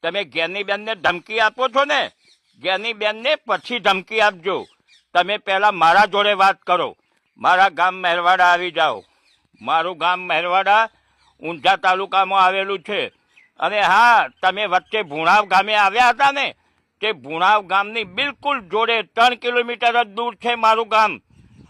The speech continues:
માટે આવી જાઓ. જે દિવસે તમારી ઈચ્છા થાય, તમારી મેલડી તમને કહે, એ દિવસે તમે મહેરવાડા આવી જાઓ. આ મારી તમને ખુલ્લી ચેલેન્જ છે, અરવિંદ ભુવાજી.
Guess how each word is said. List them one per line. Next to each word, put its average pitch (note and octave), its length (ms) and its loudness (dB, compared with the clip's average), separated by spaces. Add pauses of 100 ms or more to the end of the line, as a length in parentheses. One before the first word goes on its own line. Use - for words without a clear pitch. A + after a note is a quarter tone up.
(140)
માટે F#3 300 0
આવી G#3 340 2
જાઓ. G#3+ 360 2 (440)
જે A3 160 -2
દિવસે A3+ 420 -2
તમારી A3 420 0
ઈચ્છા A3 560 0
થાય, A3 380 0
તમારી G#3 460 0
મેલડી G#3 480 -2
તમને G#3+ 380 -4
કહે, G#3+ 380 -2 (440)
એ G3+ 120 -4
દિવસે A3 400 -6
તમે G#3+ 280 -4
મહેરવાડા G3 520 2
આવી G#3 180 2
જાઓ. G3+ 420 2 (380)
આ F#3 160 4
મારી G#3 300 2
તમને G3 320 -4
ખુલ્લી F#3 380 -6
ચેલેન્જ F#3 580 -2
છે, A3 120 -4
અરવિંદ F#3+ 380 -2
ભુવાજી. F3+ 520 0